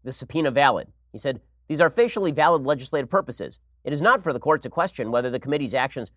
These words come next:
are truly motivated by political considerations. Accordingly, the court will enter judgment in favor of the Oversight Committee." Now, this ruling is fairly absurd. It's fairly absurd. It relies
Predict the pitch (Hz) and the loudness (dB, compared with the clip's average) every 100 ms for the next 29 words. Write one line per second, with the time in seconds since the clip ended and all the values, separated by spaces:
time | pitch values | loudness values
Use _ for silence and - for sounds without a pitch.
0 | _ - 160 202 214 131 135 196 127 107 | _ 2 2 2 0 4 4 4 0 -2
1 | 107 104 104 196 156 117 107 117 98 90 | -4 -4 0 0 0 -8 -8 -8 -6 -6
2 | 87 127 - _ _ - 202 262 254 247 | -6 -12 -14 _ _ -2 4 6 6 4
3 | 220 185 156 104 143 131 147 117 101 107 | 0 0 0 0 0 -4 -6 -8 -6 -6
4 | 104 139 139 120 101 98 _ _ _ 135 | -8 -8 -4 -4 -4 -8 _ _ _ -4
5 | 131 131 117 107 104 82 147 147 67 _ | -2 -2 -4 -4 -8 -2 2 2 0 _
6 | _ _ _ _ - 139 - 170 180 208 | _ _ _ _ -4 -4 -2 -2 0 2
7 | 196 185 139 120 - _ _ - 202 214 | 2 0 -4 -6 -10 _ _ 0 4 4
8 | 185 151 87 - 90 69 _ _ _ - | 2 -2 -6 -4 -6 -6 _ _ _ -14
9 | 127 - 185 185 160 139 - 85 67 _ | -10 4 6 6 2 -2 -4 -4 -6 _
10 | - 151 156 156 156 | -2 2 4 4 2